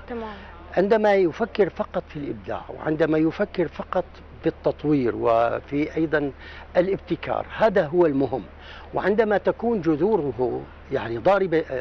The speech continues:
Speaker 2: عندما يكون ضاربا في جذوره في الأعماق، والحمد لله. أيضا أرجع إلى كلمة الرسالة، ال-، الحرف العربي هو ضارب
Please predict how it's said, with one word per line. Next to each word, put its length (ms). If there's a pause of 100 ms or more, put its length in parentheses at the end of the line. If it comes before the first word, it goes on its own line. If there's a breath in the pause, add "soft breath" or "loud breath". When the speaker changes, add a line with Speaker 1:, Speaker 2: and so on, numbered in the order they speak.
(160)
Speaker 2:
عندما 280
يكون 360
ضاربا 560 (400 loud breath)
في 60
جذوره 680
في 120
الأعماق، 440 (480 loud breath)
والحمد 340
لله. 460 (720 loud breath)
أيضا 320
أرجع 260
إلى 400
كلمة 320
الرسالة، 540 (120)
ال-، 200 (220)
الحرف 400
العربي 440
هو 220
ضارب 600